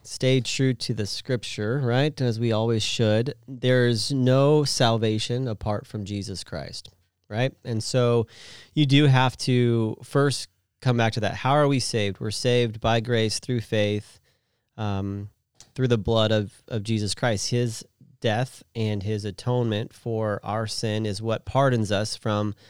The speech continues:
our sin and gives us a clean holiness that is now acceptable, you know, in front of a holy God. And so, um, you know, the Bible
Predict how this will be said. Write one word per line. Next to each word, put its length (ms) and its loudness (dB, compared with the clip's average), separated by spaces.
our 300 4
sin 480 0
and 400 -4
gives 280 0
us 440 -4
a 480 -2
clean 680 2
holiness 960 2
that 480 -2
is 260 -6
now 260 -2
acceptable, 840 -4
you 80 -10
know, 180 -2
in 80 -4
front 300 -4
of 440 -6
a 160 -2
holy 480 -2
God. 400 -6
And 180 -4
so, 420 2
um, 560 0
you 80 2
know, 80 4
the 100 4
Bible 580 2